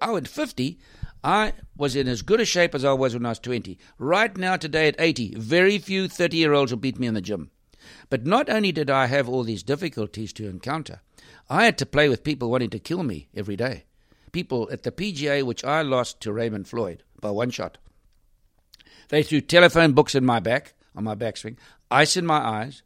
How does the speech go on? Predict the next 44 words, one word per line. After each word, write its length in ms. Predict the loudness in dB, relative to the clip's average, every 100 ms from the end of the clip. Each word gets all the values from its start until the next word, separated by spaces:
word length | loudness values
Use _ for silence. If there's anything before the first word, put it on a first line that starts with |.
| _ _ -8
charged 500 | 2 6 6 4 0
me 120 | 0
on 160 | 0
the 60 | -2
green 380 | -2 -2 -2 -4
consistently, 800 | -6 -8 -4 -4 -4 -10 -10 -12 _ -10
balls 460 | 6 8 10 8
between 440 | 4 -2 2 2 2
my 160 | 2
legs, 380 | 0 0 -4 -8 -20 -12
screaming 560 | -10 -2 0 2 2
on 100 | 0
a 80 | 0
one-foot 480 | 2 0 0 -6 -6
putt, 220 | -4 -4
which 200 | -6 -6
I 120 | -6
missed 240 | -6 -8 -8
by 120 | -10
five 380 | -6 -4 -2 -4
inches, 540 | -8 -8 -10 -12 -16 _ _ _ _ _
and 140 | -2 2
lost 240 | 2 0
by 140 | -2 0
one. 360 | -2 -4 -10 _ _ _ _ 0
These 260 | 2 2
are 60 | 0
the 100 | -2
things 260 | 0 -2
because 360 | -2 -4 -2 0
I 80 | 2
was 180 | 0 0
from 180 | -4
South 320 | -2 0 0 0
Africa, 500 | -4 -4 -4 -4 -4 _ _
and 140 | -4 -4
at 100 | 0
that 220 | 0 0
stage 320 | 0 0 0
we 100 | -2
had 160 | -2 -2
an 80 | -2
apartheid 540 | -4 -8 -6 -6 -6
system. 440 | -6 -8 -8 -14